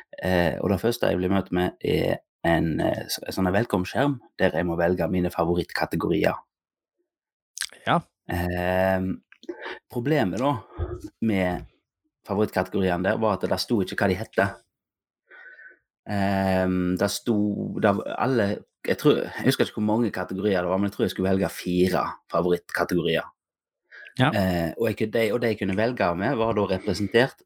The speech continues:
Speaker 1: av en samling av sånne thumbnails av produktbilder. Se for deg et, eh, bittelite bilde,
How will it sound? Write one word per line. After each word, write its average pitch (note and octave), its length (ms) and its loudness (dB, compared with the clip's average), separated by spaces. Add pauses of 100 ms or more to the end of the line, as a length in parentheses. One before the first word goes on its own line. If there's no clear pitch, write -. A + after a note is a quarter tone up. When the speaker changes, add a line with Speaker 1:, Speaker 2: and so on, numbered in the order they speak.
Speaker 1:
av F2+ 360 2
en G2+ 360 0 (420)
samling A2 680 0
av F2+ 160 -4
sånne G2 180 0
thumbnails G2+ 640 0
av F2 260 0
produktbilder. F2+ 800 0 (1800)
Se C3+ 220 0
for A2+ 160 0
deg G2+ 160 2
et, G#2+ 180 -4 (100)
eh, G2+ 280 2
bittelite B2+ 720 -2
bilde, A2 440 2